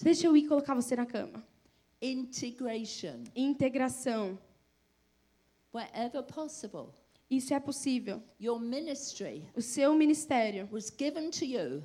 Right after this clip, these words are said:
Speaker 1: foi dado a você
Speaker 2: first
Speaker 1: primeiro
Speaker 2: to bless your children.
Speaker 1: pra abençoar os seus filhos.
Speaker 2: First
Speaker 1: Primeiro
Speaker 2: to bless your children.
Speaker 1: pra abençoar os seus filhos.
Speaker 2: So,
Speaker 1: Então,
Speaker 2: who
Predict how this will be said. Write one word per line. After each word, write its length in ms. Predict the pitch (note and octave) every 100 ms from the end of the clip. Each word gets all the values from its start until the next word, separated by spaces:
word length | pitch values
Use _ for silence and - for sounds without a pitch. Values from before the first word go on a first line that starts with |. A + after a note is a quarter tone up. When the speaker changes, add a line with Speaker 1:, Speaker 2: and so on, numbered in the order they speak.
| -
Speaker 1:
foi 100 | A#3+
dado 260 | B3 C4+ C#4
a 40 |
você 560 | C#4+ C#4+ C#4 A3+ G#3 G#3 - -
Speaker 2:
first 600 | D#4+ A#3 D#3 - - -
Speaker 1:
primeiro 680 | C4 C4+ C4 B3 A3 G3 G3 - _
Speaker 2:
to 140 | -
bless 420 | G3 G3+ G3+ G3 F#3
your 120 | F#3
children. 460 | - G3 E3 D#3 A#2 -
Speaker 1:
pra 180 | A#3+ A#3
abençoar 500 | A#3 B3 A#3+ A#3+ A#3+
os 60 |
seus 220 | B3 B3+ -
filhos. 520 | A#3 G3+ G3 - - _ -
Speaker 2:
First 600 | G#3+ D#3 - - - -
Speaker 1:
Primeiro 600 | A#3+ B3 A3 G3+ G3 G3 -
Speaker 2:
to 120 | - F3+
bless 380 | G3 F3+ -
your 100 | C#3+ E3+
children. 380 | - D#3+ D#3
Speaker 1:
pra 100 | - G#3+
abençoar 440 | A3+ A3+ A#3+ A#3+
os 80 | A#3+
seus 220 | A3 -
filhos. 440 | G#3+ F#3 F3+ - - _
Speaker 2:
So, 520 | - - C4 D#3+ B2+ - - -
Speaker 1:
Então, 500 | B3+ B3+ A3+ C#4+ F#4+ - _ _ _ -
Speaker 2:
who 260 | F4+ G4